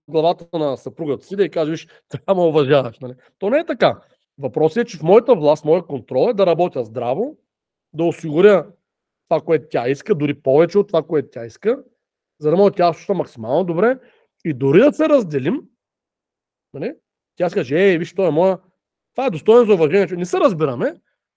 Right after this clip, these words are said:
обаче поне, виж, не мога да стая на пътя, всичко ми даре, подсигурена съм, чувствам се добре. Разбираш? И тя тогава, вероятността тя да възпита децата така, че да уважават баща си,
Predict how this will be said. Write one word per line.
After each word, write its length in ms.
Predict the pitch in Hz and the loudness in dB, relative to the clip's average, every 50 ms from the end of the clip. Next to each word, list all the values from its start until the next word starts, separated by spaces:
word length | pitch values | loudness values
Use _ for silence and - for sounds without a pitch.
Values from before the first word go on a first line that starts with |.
| _ _ - | _ _ -16
обаче 360 | - 202 320 330 320 - - | -12 -6 -6 -6 -4 -4 -6
поне, 320 | - - 165 202 247 254 247 | -8 -4 -2 0 0 0 0
виж, 120 | 214 - | -2 -4
не 80 | 156 147 | -4 -4
мога 120 | 175 190 | -4 -4
да 40 | - | -2
стая 200 | - 196 196 196 | -2 -2 0 0
на 80 | 202 | -2
пътя, 300 | - - 202 196 - 165 | -4 -4 -6 -6 -6 -6
всичко 280 | 151 - - - - 180 | -12 -12 -14 -14 -10 -8
ми 80 | 180 160 | -6 -4
даре, 500 | 147 160 160 165 165 165 160 165 165 165 165 _ _ _ _ - | -2 0 2 2 2 2 2 0 -2 -4 -10 _ _ _ _ -20
подсигурена 600 | 143 135 - - 147 - 147 156 165 175 180 170 | -18 -16 -12 -10 -8 -2 0 2 2 2 2 0
съм, 180 | - 175 156 - | -2 -4 -10 -10
чувствам 300 | - 139 - 180 180 - | -10 -12 -8 -6 -6 -6
се 140 | - 170 | -6 -8
добре. 400 | 151 151 147 151 165 175 170 160 - _ _ _ _ _ _ _ _ _ _ _ _ _ _ _ - | -8 -6 -2 2 2 2 2 0 -4 _ _ _ _ _ _ _ _ _ _ _ _ _ _ _ -8
Разбираш? 200 | 135 196 240 226 - | -4 -4 -4 -4 -6
И 100 | 151 139 | -6 -2
тя 140 | - 190 208 - _ _ _ - _ | 0 0 0 0 _ _ _ -20 _
тогава, 480 | - 143 123 156 175 208 254 277 277 - _ _ _ _ _ - | -8 -2 2 4 4 4 4 4 2 0 _ _ _ _ _ -14
вероятността 520 | 147 131 160 165 170 170 180 - - 247 240 | -8 -4 -2 -2 -2 -2 -4 -4 0 0 0
тя 160 | 247 254 247 | 2 2 0
да 100 | 254 226 | 0 0
възпита 440 | 185 180 - - - - - 247 202 | -2 -4 -6 -8 -8 -2 -2 0 0
децата 340 | 175 - - 202 202 208 | 0 0 0 0 0 0
така, 300 | 196 - 147 - 190 196 | -4 -4 -4 -2 -2 -2
че 60 | 180 180 | 0 0
да 80 | 180 | -2
уважават 400 | 160 151 143 127 165 175 175 151 | 0 0 0 2 2 2 0 0
баща 340 | 131 127 - - - 151 165 | -4 -10 -10 -6 -4 -4 -4
си, 200 | 160 - 240 | -4 -6 -12